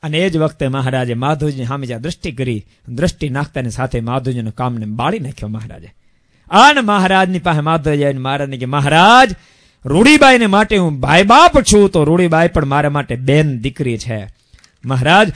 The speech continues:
જગત અમને બધાય પતિ પત્ની સમજશે, પણ જીવન પર્યંત અમે ભાઈ બેન બનીને રહેશું."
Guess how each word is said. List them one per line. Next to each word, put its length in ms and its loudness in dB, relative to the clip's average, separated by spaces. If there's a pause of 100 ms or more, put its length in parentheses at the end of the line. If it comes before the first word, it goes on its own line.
(140)
જગત 440 2
અમને 240 2
બધાય 560 4 (200)
પતિ 220 -2
પત્ની 360 -2
સમજશે, 400 -2
પણ 140 -6
જીવન 360 -2
પર્યંત 360 -2
અમે 140 -4
ભાઈ 280 -4
બેન 600 -4
બનીને 380 -6
રહેશું." 500 -12